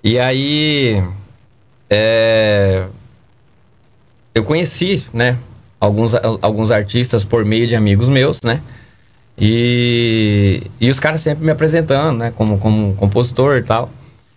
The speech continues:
E eu mostrei algumas músicas, inclusive a primeira dupla que eu conheci, assim, e a primeira dupla que gravou, né, é, uma música minha foi João Lucas Walter Filho, gravou Espaço Sideral, que eu conheci por meio de outro amigo meu, o Rony.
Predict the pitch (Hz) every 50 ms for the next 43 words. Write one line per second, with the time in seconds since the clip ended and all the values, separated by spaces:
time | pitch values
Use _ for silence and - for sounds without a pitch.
0 | _ _ - 190 220 226 247 254 247 - - 220 233 233 214 196 202 196 185 160
1 | 165 175 175 175 - 196 185 - - - - - 147 139 - - 135 151 143 143
2 | 156 160 165 156 156 156 160 156 151 147 147 139 - 135 151 139 135 139 135 131
3 | 123 110 98 - 127 127 117 - - 135 151 185 - - - - - - 113 117
4 | 113 117 110 104 113 110 117 117 117 110 110 104 101 113 104 - 113 107 117 113
5 | 110 107 98 107 131 165 175 147 131 135 131 - - 110 104 98 95 90 92 95
6 | 101 - - - _ _ _ _ _ _ _ _ _ - - 101 104 107 107 104
7 | - 120 113 117 123 127 - 139 135 143 147 143 143 139 143 156 156 160 180 175
8 | 160 - 143 120 101 95 - - - - - - _ _ _ _ - - 98 101
9 | 98 101 107 104 - - 117 117 101 131 127 131 123 120 98 85 82 - - -
10 | - - - _ _ _ _ _ _ _ _ _ _ _ _ _ _ _ _ -
11 | 113 113 131 131 120 101 127 127 127 160 147 131 123 123 131 135 135 135 127 131
12 | 143 143 147 151 156 151 139 123 117 110 101 104 113 104 95